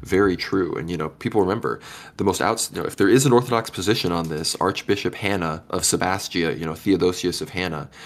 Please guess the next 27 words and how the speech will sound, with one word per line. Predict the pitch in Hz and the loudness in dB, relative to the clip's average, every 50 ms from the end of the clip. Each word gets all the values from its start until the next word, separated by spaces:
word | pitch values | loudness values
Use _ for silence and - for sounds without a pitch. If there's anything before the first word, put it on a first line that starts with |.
| - - _ _ _ | -20 -20 _ _ _
he | - - - 104 | -12 -4 0 0
has | 98 90 | 2 2
spoken | - - 92 90 - 90 90 | 2 2 2 2 2 0 0
out | 87 80 82 | 0 0 0
very | 90 92 98 92 | 2 4 4 4
explicitly | 85 - - - - 92 87 - - - 85 87 | 2 0 -6 -4 -4 -4 -4 -2 -4 -2 -2 -2
in | 82 - | -2 -2
favor | - 90 87 85 82 87 85 82 | 0 0 0 2 2 0 0 0
of | 82 80 - - - - - - - | 0 -4 -8 -16 -20 -20 -20 -10 -10
the | - - | -8 -4
Palestinian | - 90 82 85 80 - - 87 87 85 85 | -2 0 0 0 -2 -2 -2 -2 -2 -2 -4
cause. | 78 - 87 85 87 87 82 | -4 0 2 2 2 2 2
He | - - 104 104 104 101 95 | -2 -2 -2 -2 0 -2 -2
participated | 98 - 95 - - 87 - - - - 90 90 87 85 | 0 -2 -2 -2 0 -2 -2 0 0 0 0 2 0 -2
in | 87 | -4
the | 85 85 - | -4 -4 -6
ousting | - 87 101 107 - - - 92 73 76 82 - | -2 -2 -2 0 0 -2 -2 -2 -6 -6 -6 -8
of | - 82 | -8 -8
the | - - | -8 -10
previous | - - - 101 98 92 90 85 82 - | -6 0 2 2 2 2 0 0 0 -2
met-, | 90 87 - - _ - _ _ _ | -6 -6 -6 -8 _ -20 _ _ _
uh, | 80 82 | -4 -2
Patriarch | - - 95 87 - - 95 85 82 - | 0 0 0 0 0 0 0 0 0 0
of | 92 82 | -4 -4
Jerusalem, | - 85 85 92 98 - - 92 87 85 82 78 - - - | -4 -2 -2 -2 -2 -2 -4 -2 -2 -2 -2 -4 -8 -10 -8
Irenaeus, | - 92 90 87 87 90 95 90 80 87 - - - - - - - - _ _ _ _ - | -4 -2 -2 0 0 0 -2 -2 -2 -2 -4 -6 -6 -8 -12 -18 -20 -20 _ _ _ _ -2
who | - 98 92 90 85 85 82 | 2 4 4 6 4 2 0